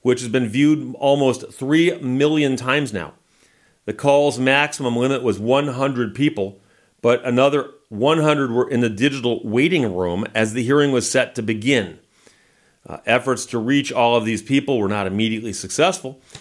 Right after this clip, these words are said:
And so that's the whole story. So a man owns a piece of property with trees on it.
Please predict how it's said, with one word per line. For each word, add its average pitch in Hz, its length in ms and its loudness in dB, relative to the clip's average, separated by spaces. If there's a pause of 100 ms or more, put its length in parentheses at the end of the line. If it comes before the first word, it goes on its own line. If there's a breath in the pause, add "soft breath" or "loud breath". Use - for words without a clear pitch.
(140)
And 113 100 -4
so 135 140 2
that's 143 400 0
the - 80 -4
whole 175 220 2
story. 190 340 -2 (500 soft breath)
So 131 440 2
a 131 40 -4
man 156 460 0
owns 156 280 2
a 131 40 -6
piece 135 300 0
of 104 80 -10
property 143 440 2
with 131 160 -2
trees 160 460 -2
on 85 220 -4
it. 78 80 -16